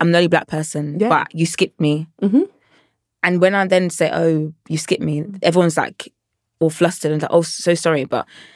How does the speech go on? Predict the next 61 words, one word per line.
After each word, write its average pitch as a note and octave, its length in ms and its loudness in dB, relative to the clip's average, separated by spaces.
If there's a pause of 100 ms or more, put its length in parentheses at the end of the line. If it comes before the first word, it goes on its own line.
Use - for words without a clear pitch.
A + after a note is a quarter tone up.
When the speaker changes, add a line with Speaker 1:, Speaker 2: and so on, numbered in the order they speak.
(100)
Speaker 1:
how F3+ 180 0
did F3+ 180 -6
you E3+ 100 -2
not D#3 240 -2 (280)
Speaker 2:
And G3 100 2
Speaker 1:
see F#3+ 60 4
Speaker 2:
then E3 60 4
Speaker 1:
me?" D#3+ 180 4
Speaker 2:
it's G3+ 100 0
awkward. E3+ 640 4
And F3 120 4
then D#3 200 4
you're F#3 260 6
seen F3+ 300 0
as D#3+ 100 -2
the F3+ 80 -2
bad F#3 300 0
guy. C#3+ 240 2
I C#3 100 2
went F3 200 0
to - 180 -12
the, C3+ 320 2
I - 40 2
went E3+ 160 2
to F3+ 60 -6
the D#3+ 100 0
theatre E3 380 0
the D3 140 0
other C#3+ 160 0
night. C#3+ 340 0 (320)
I D3 60 2
was D3 140 0
queuing E3 360 0
to - 60 -16
get D3+ 180 0
a C#3+ 40 2
drink D3+ 440 0 (300)
and D3+ 680 2
there D3 160 0
was C#3+ 140 -2
a - 40 -8
black F3 180 2
woman E3+ 220 2
in D#3+ 60 0
front D#3+ 220 -4
of C#3+ 140 -6
me C#3 340 0 (200)
and C#3 120 -2
I D3 100 2
was C#3+ 140 0
behind C#3+ 420 0
her C#3 300 0
and C3+ 200 -2
the C3+ 140 0
white D3 280 0
server C#3 400 -2
was - 160 -6
serving D#3+ 260 0
the D3 80 0
black C#3+ 300 -4
woman. C3 280 -2